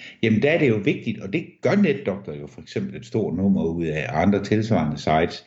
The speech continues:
Jamen okay, du har den her uregelmæssige hjertebanken. Her er de mulige forklaringer på den. Her er de gængse ting, der kan ske. Det er meget vigtigt, at du søger læge, altså hele tiden få det her med, jeg er,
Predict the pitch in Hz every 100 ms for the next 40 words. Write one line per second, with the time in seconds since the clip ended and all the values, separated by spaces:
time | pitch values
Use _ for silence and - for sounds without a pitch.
0 | - - - 117 110 101 147 131 120 117
1 | 139 127 123 120 123 120 104 101 101 87
2 | 82 90 101 82 85 87 104 143 113 123
3 | 139 127 113 123 151 117 80 80 - -
4 | 160 135 71 - 90 - - - - -
5 | _ 143 139 107 110 123 120 104 117 117
6 | 147 - - 131 123 - 92 - - 110
7 | - - 104 101 101 73 80 113 127 78
8 | - 110 107 - 82 - 82 - 107 98
9 | 98 104 127 120 - 85 101 131 131 98
10 | - 92 107 107 95 87 107 - - -
11 | - - 107 104 143 98 95